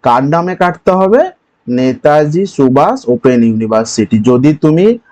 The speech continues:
আইপিও, ব্যাংকার চেক বা ডিডিটি করো, ডিডি করো, তাহলে নেতাজি সুভাষ ওপেন ইউনিভার্সিটির নামে তোমাকে করতে হবে। সব থেকে বেস্ট আমি বলবো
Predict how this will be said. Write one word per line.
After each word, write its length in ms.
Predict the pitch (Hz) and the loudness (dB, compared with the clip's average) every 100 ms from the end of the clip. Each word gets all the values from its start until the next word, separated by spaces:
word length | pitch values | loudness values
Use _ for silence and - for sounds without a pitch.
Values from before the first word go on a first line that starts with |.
| - | -6
আইপিও, 800 | - 107 120 - 151 175 202 262 _ _ | -2 0 0 0 2 4 2 0 _ _
ব্যাংকার 540 | 101 120 117 113 147 156 | -4 0 0 0 0 0
চেক 420 | 160 196 226 269 _ _ | 0 2 2 0 _ _
বা 140 | 127 131 | -2 0
ডিডিটি 680 | 127 123 123 131 131 131 113 | 0 0 2 2 2 0 0
করো, 300 | 101 92 - _ _ _ - | -4 -4 -12 _ _ _ -6
ডিডি 360 | 127 147 160 156 | -2 0 0 -2
করো, 360 | 110 98 92 - _ _ - | -2 -2 -4 -8 _ _ -2
তাহলে 240 | 131 165 | 0 2
নেতাজি 800 | 165 127 117 139 135 143 214 277 - _ _ _ | 0 -2 0 0 2 2 2 0 -8 _ _ _
সুভাষ 480 | - 139 135 170 226 - | -4 0 2 2 0 -2
ওপেন 340 | 135 151 143 | 0 2 2
ইউনিভার্সিটির 1040 | 131 127 127 127 131 127 123 - 143 151 156 | 2 0 -2 -4 -4 -2 -2 0 0 2 2
নামে 360 | 127 107 127 | 2 0 -2
তোমাকে 440 | 143 113 107 196 226 | -2 -2 0 0 2
করতে 320 | 147 - 95 | 0 -2 -4
হবে। 260 | 87 - _ _ _ _ _ _ _ _ _ _ _ _ _ _ _ - _ | -4 -8 _ _ _ _ _ _ _ _ _ _ _ _ _ _ _ -20 _
সব 380 | - 156 160 175 | -4 -2 0 0
থেকে 340 | 214 240 254 | 0 2 2
বেস্ট 520 | 196 139 165 220 220 220 | 0 2 2 0 0 0
আমি 240 | 214 233 | 2 2
বলবো 680 | 214 226 214 143 151 220 | 2 0 -2 -2 0 -2